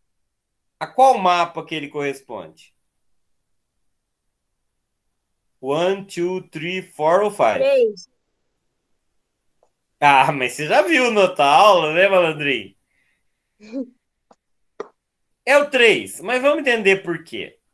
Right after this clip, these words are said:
Speaker 1: Tá vendo esse mapa, é, esse estado aqui? Esse é igual ao Maranhão.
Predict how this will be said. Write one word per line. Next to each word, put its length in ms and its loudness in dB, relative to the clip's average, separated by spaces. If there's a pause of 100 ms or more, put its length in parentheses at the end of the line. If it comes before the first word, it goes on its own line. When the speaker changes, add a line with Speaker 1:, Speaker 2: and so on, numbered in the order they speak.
(340)
Speaker 1:
Tá 120 0
vendo 240 0
esse 240 -4
mapa, 560 -2
é, 260 -6
esse 200 -10
estado 520 0
aqui? 480 -10 (1300)
Esse 220 -2
é 20 4
igual 200 4
ao 40 4
Maranhão. 720 2